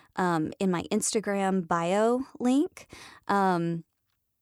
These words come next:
and then I can even email it to you. If you wanna email me, it's just, my email is Heidi at Heidi Rue dot com, um, and I would be glad to email that to you. So thank you so much ahead of time if you are able to take that time to fill out that survey.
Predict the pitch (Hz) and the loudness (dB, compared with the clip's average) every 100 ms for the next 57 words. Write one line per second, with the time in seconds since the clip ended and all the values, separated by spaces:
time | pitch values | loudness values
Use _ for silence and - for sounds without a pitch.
0 | _ _ _ - 226 247 262 277 294 294 | _ _ _ -6 2 4 4 4 4 4
1 | 285 311 330 196 - - 165 143 - 165 | 4 4 4 2 -2 -4 -4 -4 -4 -6
2 | - - 226 247 254 233 233 233 185 151 | -10 -4 2 4 2 2 2 2 2 0
3 | 143 - - 190 - 202 190 196 214 214 | -2 -4 -4 -2 -2 -2 -2 0 0 2
4 | 175 160 190 208 220 220 - 175 - 180 | 0 -2 -2 0 0 -4 -4 -6 -2 -2
5 | 196 190 170 170 170 175 160 - - 202 | -2 -2 -2 0 0 -2 -4 -4 -6 -4
6 | 220 240 - - - - - 180 175 165 | 0 -2 -4 -18 -20 -20 -8 -2 0 0
7 | 156 - 175 175 170 170 - 180 175 175 | -2 -4 -4 -2 -4 -6 -6 0 0 0
8 | - - 170 160 - - - - 71 - | -4 -4 -2 -2 -4 -6 -6 -8 -8 -8
9 | - - - 196 - - - 233 277 269 | -8 -6 0 0 -2 -6 0 2 2 0
10 | - 240 240 254 - 220 208 208 - 196 | 0 -2 0 -2 -4 -6 -4 -4 -4 -4
11 | 190 185 185 190 185 175 175 175 175 170 | -4 -4 -4 -4 -2 0 -2 -2 -4 -6
12 | - 151 165 - 165 160 160 - 156 170 | -6 -6 -6 -6 -6 -4 -4 -4 -4 -4
13 | 156 156 - - - 151 - - - | -2 -4 -6 -6 -4 -4 -6 -6 -8